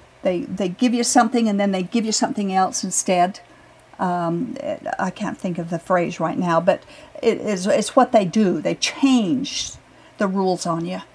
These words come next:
Uh, the idea of a male controlling the female is all through the book. It's all what it is on the, on the, uh, text here, as well as in The Peacemaker, which is what the book, this one was taken from.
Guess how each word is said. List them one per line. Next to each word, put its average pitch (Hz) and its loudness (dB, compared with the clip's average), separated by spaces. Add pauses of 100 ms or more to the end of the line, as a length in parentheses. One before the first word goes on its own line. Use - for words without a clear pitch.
(460)
Uh, 208 6
the 214 2
idea 240 6
of 214 4
a 208 6
male 208 6
controlling 208 2
the 180 -6
female 175 0
is 175 -4
all 190 6
through 185 -4
the 175 -2
book. - -6
It's - -4
all 190 6
what 214 0
it 214 0
is 160 -4 (320)
on 208 4
the, 185 2 (100)
on 190 2
the, - 0 (120)
uh, - -4 (100)
text - 2
here, 262 6
as 202 4
well 196 6
as 190 2
in 190 0
The - 0
Peacemaker, 185 0
which 175 -4
is 175 -4
what - 2
the 175 -6
book, 175 0
this 190 -4
one 170 -2
was 160 -4
taken 185 0
from. 135 -6